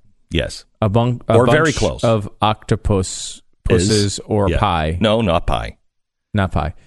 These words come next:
Speaker 2: Uh, had, uh, they, they obviously built a lot of S U Vs.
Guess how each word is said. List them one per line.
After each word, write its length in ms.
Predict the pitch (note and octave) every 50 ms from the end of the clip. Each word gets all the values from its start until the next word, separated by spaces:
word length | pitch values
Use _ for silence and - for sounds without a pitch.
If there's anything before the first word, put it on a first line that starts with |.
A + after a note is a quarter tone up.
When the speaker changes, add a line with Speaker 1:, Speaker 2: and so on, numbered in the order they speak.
| _ _ _ _ -
Speaker 2:
Uh, 300 | A#2+ A2+ A2 G#2+ G#2+ G2+ - - - -
had, 540 | G2+ F2+ - C#3+ C#3+ C#3+ C#3+ C#3 C#3 B2+ - - -
uh, 240 | A#2+ A#2+ A2 E2+ G#2
they, 320 | A2+ G#2+ A#2 B2+ B2+ C3 B2
they 680 | A2 - A#2 - - B2 B2+ B2 B2 B2 A#2 A2 - - B2 -
obviously 460 | A#2+ B2 A#2+ A#2+ B2 - - B2+ B2+
built 240 | A#2 A2 A#2+ B2 A2+
a 60 | B2
lot 160 | A2+ A2 A2
of 60 | A2+ A2+
S 160 | A2+ G#2+ -
U 80 | B2+ A2
Vs. 360 | G#2 F#2 F2+ G2+ - - -